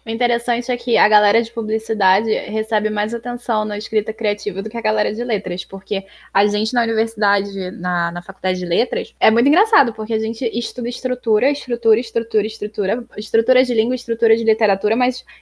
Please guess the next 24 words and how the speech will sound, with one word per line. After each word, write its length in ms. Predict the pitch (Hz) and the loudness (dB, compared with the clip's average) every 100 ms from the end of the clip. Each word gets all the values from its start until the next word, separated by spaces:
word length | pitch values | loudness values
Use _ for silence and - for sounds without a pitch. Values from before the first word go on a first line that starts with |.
| - | -6
escrita 400 | 226 - 269 285 | -4 0 0 2
criativa 420 | 277 240 262 262 | 2 2 0 0
pouco 220 | 254 254 | 2 0
a 40 | |
gente 220 | 302 302 - | 2 0 2
pega. 320 | 202 190 190 - | 2 2 -4 0
Eu 140 | 214 | 2
só 380 | 220 240 240 233 | 4 6 8 6
peguei 320 | 240 233 247 | 6 6 4
uma 240 | - 302 427 | 4 4 6
matéria 360 | 349 302 269 | 4 4 4
de 340 | 247 247 240 226 | 2 0 -2 -2
escrita 360 | - 233 240 | -2 -2 -2
criativa, 720 | 233 233 220 226 233 247 269 269 _ | -2 -2 0 0 0 0 -4 -6 _
na 60 | 202 | -4
verdade 320 | 214 226 226 | 2 2 2
duas, 540 | 202 202 262 311 311 - | -2 -2 0 -2 -4 -8
foi 240 | - 220 - | 2 4 4
um 220 | 240 294 | 2 0
curso 440 | - 269 330 - | 0 0 0 -4
que 80 | 311 | -4
uma 120 | 269 | -2
professora 500 | 254 233 240 233 220 | -2 -4 -4 0 0
deu 400 | 190 180 233 415 | 2 2 2 0